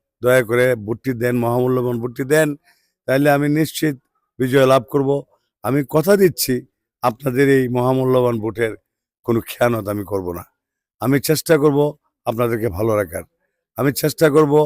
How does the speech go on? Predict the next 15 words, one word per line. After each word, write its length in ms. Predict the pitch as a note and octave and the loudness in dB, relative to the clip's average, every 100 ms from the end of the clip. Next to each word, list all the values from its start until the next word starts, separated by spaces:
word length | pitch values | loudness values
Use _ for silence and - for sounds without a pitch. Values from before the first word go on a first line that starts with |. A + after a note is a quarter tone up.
| D3+ _ _ _ _ | -2 _ _ _ _
একটা 240 | A#2 C#3+ C3 | -2 0 0
ভঙ্গুর 560 | A#2 D3 D3+ D3 D3+ C#3 _ | 2 2 2 4 2 -2 _
যোগাযোগ 380 | A#2+ C3+ C#3+ C3 A#2+ | -6 0 0 0 0
ব্যবস্থাকে 480 | B2+ B2+ - C#3 | 0 -2 -2 -4
গড়ে 220 | A#2+ B2+ B2+ | 0 -2 0
তোলার, 320 | C3 C3 C3 - _ _ _ | -2 -2 -4 -8 _ _ _
ভঙ্গুর 340 | A2 C3 C#3 C#3+ | 0 2 2 0
স্বাস্থ্য 360 | - C3+ - | -2 -8 -4
ব্যবস্থাকে 520 | D3 C#3 C3+ - C3 B2 | -4 -2 -4 -4 -4 -2
গড়ে 220 | A#2 A#2+ | -2 -2
তোলার, 320 | A2+ B2 A#2+ - _ _ _ - | -2 -4 -4 -8 _ _ _ -4
ভঙ্গুর 460 | A#2 C3 B2+ C#3+ C3 - _ _ | 0 2 4 2 2 -6 _ _
সমাজ 320 | - C#3 C#3+ B2 | -2 2 2 2
ব্যবস্থাকে 600 | A#2+ C3+ C3 D3 A2 A#2+ G2 _ _ _ _ | 0 0 0 -2 -2 -4 -6 _ _ _ _
একটা 240 | A2+ C3 | -6 0